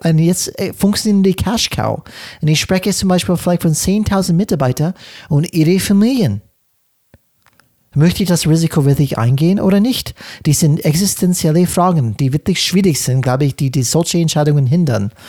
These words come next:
Deswegen wollen die, dass alles prima, Friede, Freude, Eierkuchen, alles Mögliche weiterläuft. Aber es ist nicht immer möglich in solche Fälle. Deswegen ist, glaube ich, dieses Dual-Betriebssystem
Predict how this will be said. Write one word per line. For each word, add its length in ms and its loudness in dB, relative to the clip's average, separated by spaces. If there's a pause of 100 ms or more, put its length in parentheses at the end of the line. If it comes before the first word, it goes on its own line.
(240)
Deswegen 360 2
wollen 220 4
die, 80 4
dass 180 0
alles 300 0
prima, 480 0 (480)
Friede, 480 0
Freude, 420 0
Eierkuchen, 640 0
alles 280 0
Mögliche 280 0 (120)
weiterläuft. 640 -2 (400)
Aber 180 0
es 140 0
ist 180 -4
nicht 340 0
immer 240 2
möglich 440 0
in 80 -6
solche 280 -4
Fälle. 280 -4 (1160)
Deswegen 320 2
ist, 120 0
glaube 180 0
ich, 40 2
dieses 200 2
Dual-Betriebssystem 1200 2